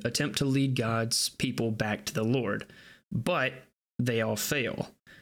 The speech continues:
People have a natural propensity to avoid God and to turn away from him. This is the overarching story of the Old Testament and a fundamental insight into the human condition. God knows what people will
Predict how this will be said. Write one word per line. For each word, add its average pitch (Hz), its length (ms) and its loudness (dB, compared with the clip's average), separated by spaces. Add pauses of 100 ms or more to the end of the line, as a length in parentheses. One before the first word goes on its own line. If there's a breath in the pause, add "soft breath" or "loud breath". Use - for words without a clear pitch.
(180)
People 139 280 2
have 135 180 2
a 135 40 4
natural 131 380 2
propensity 127 600 0
to 117 380 0
avoid 120 460 2
God 113 400 2
and 110 100 2
to - 80 0
turn 123 220 0
away 120 240 2
from 113 240 0
him. - 180 -6 (460 loud breath)
This 131 180 2
is 139 60 2
the 139 180 2
overarching 131 640 2
story 123 420 2
of 107 100 0
the 113 140 2
Old 110 180 0
Testament 113 540 0 (140)
and 117 140 2
a 117 40 0
fundamental 131 680 2
insight 117 600 0 (260)
into 120 200 2
the 113 120 2
human 117 360 0
condition. - 580 0 (880 loud breath)
God 139 260 2
knows 135 360 2
what 120 180 0
people 123 380 0
will 113 640 2